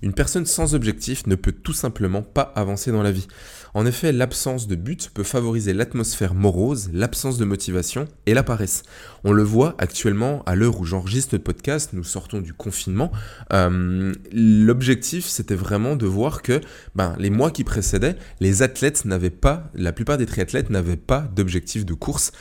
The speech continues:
et vraiment, ils étaient dans un mode d'entraînement qui était difficile, peu d'objectifs, pas de motivation à aller s'entraîner, et cetera. À partir du moment où nous commençons à retrouver, ben voilà, le chemin des courses, les objectifs, les calendriers, les courses qui se, qui se mettent en place, et cetera,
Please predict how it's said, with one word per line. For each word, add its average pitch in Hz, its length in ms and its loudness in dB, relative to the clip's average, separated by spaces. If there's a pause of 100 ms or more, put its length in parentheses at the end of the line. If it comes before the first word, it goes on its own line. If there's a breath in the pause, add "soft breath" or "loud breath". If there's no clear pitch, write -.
(300 loud breath)
et 131 180 6
vraiment, 107 480 2
ils 92 160 0
étaient 120 220 0
dans 95 180 0
un 90 60 0
mode 98 340 0
d'entraînement 98 580 0
qui - 180 -6
était 113 180 -2
difficile, 107 640 -2 (280)
peu 107 100 6
d'objectifs, 98 720 -2 (320 loud breath)
pas 113 120 6
de 104 40 6
motivation 101 560 2
à 92 40 4
aller 92 120 2
s'entraîner, 95 520 0
et 92 100 2
cetera. 92 380 -2 (240 loud breath)
À 90 100 -2
partir 131 280 -2
du 139 100 0
moment 131 360 2
où 110 80 2
nous 95 100 0
commençons 95 420 -4
à 92 40 0
retrouver, 110 640 2 (240 loud breath)
ben 85 140 0
voilà, 101 260 2 (140)
le 90 120 2
chemin 101 280 0
des 135 100 2
courses, 110 380 -2
les 92 160 0
objectifs, 104 500 -2
les 90 100 -4
calendriers, 101 640 0
les 90 140 -2
courses - 220 -10
qui 95 100 -8
se, 90 320 0
qui 92 160 -8
se - 140 -6
mettent 95 180 -2
en 92 80 -2
place, 101 240 -2
et 90 60 0
cetera, 92 360 -2